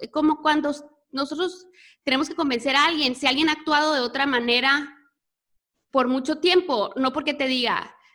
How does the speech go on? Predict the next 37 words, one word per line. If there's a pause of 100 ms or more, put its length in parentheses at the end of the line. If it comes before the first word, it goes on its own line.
(120)
"Ay,
ya
no
va
a
ser
así,
ah,
ok,
ya
te
creo", (240)
¿no?
Entonces
hay
que, (480)
lo
mismo
pasa
aquí,
tenemos
que
convencer
para
que
vaya
bajando
un
poquito (300)
la
fuerza (180)
de,
de
eso
y
se
vaya,